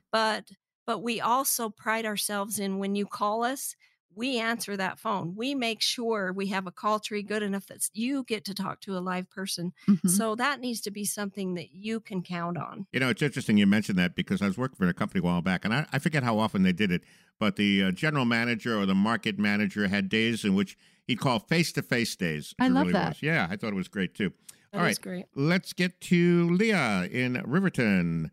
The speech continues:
Speaker 3: I'm a stay-at-home mom. How should I start investing in order to generate income without having to work outside the home? Someone suggested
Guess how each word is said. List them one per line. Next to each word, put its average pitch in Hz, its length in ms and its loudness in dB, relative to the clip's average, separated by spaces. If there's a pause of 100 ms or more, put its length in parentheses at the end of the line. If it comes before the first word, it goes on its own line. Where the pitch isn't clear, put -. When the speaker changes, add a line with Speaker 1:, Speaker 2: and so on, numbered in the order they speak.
Speaker 3:
I'm 117 180 0
a - 20 0
stay-at-home 151 460 2
mom. 147 260 2
How 185 140 4
should 202 120 2
I 180 60 4
start 147 240 -2
investing 127 420 0
in 110 100 2
order 113 240 2
to 101 60 2
generate 110 500 2
income 147 540 2
without 110 320 2
having 107 280 2
to 104 100 2
work 107 260 2
outside 104 540 0
the 95 80 2
home? 110 280 2
Someone 180 320 0
suggested 123 680 -2